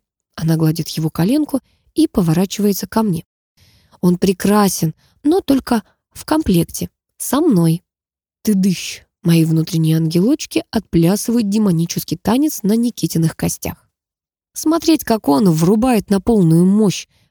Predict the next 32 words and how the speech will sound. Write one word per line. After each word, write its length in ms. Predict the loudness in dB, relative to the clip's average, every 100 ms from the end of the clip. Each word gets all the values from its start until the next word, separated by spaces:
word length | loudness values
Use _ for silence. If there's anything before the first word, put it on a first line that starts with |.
| -10
все 240 | -2 -2
свои 320 | 0 -2 -2
жалкие 480 | -2 0 0 0 -2
актёрские 440 | 0 -2 -2 -4 -6
способности, 720 | -4 -4 0 2 2 0 -2
дабы 280 | -2 -2 -2
продемонстрировать 880 | -2 0 0 0 -2 0 2 0 -2
присутствующим 760 | -4 -2 -4 -4 -4 -2 -2
свою 320 | 0 2 2 0 _ -14
счастливую 760 | -4 -2 0 2 2 2 2
улыбку, 640 | 2 4 4 4 2 -4 -6 _ -8
это 160 | -4 0
даже 240 | 0 0
круче 320 | 0 -2 0
оргазма, 520 | 0 2 2 2 0
тем 220 | 0 -2 2
более 320 | 4 4 2 _ _ -2
он 360 | 2 4 4
мне 280 | 4 2 0 _ _ _ -4
так 360 | -2 -2 _
ни 160 | 0 2
одного 480 | 2 2 2 2 2
и 40 |
не 120 | 2
подарил. 520 | 0 0 2 0 -2 -6 _ _ _ _ _
«А 260 | -2 2 2 2
теперь 500 | 0 -2 2 0 2
нужно 280 | 2 2 2
заснять 560 | 2 0 2 0 2
эти 160 | -2 0
счастливые 680 | -2 -2 0 2 4 4 4
лица», 440 | 4 0 -2 -4